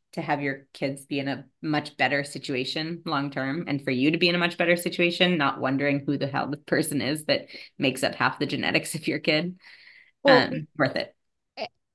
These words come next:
Speaker 2: and I also wanna, like, underline the fact that it's, like, for, for your agency, you require consent with both the donor and the recipient parent for the match, which
Speaker 1: Yeah.
Speaker 2: I,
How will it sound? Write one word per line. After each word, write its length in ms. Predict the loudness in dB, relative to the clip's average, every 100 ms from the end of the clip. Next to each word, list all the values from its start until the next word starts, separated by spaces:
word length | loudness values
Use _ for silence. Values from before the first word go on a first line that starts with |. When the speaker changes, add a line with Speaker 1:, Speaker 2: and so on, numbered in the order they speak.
| -2
Speaker 2:
and 380 | 2 2 2 2
I 140 | 2 4
also 340 | 4 4 2
wanna, 160 | 0 0
like, 200 | 0 0
underline 460 | 0 2 2 -2
the 60 | -2
fact 260 | -2 -2
that 140 | 0 -2
it's, 120 | 0
like, 200 | -2 -2
for, 360 | -4 0 0 0
for 180 | -2 -2
your 380 | 2 2 2 2
agency, 720 | 0 0 -2 -2 -2 -2 -2
you 220 | -4 -2
require 460 | -2 -2 0 2 0
consent 520 | -4 -10 -4 -6 -4
with 140 | -6
both 200 | -4 -4
the 100 | -6
donor 360 | -6 -6 -6 -6
and 240 | -6 -6 -6
the 60 |
recipient 420 | -8 -8 -8 -10
parent 300 | -8 -10 -8
for 80 | -8
the 80 | -6
match, 300 | -4 -6 -6
which 80 | -8
Speaker 1:
Yeah. 160 | -2
Speaker 2:
I, 220 | -2 -2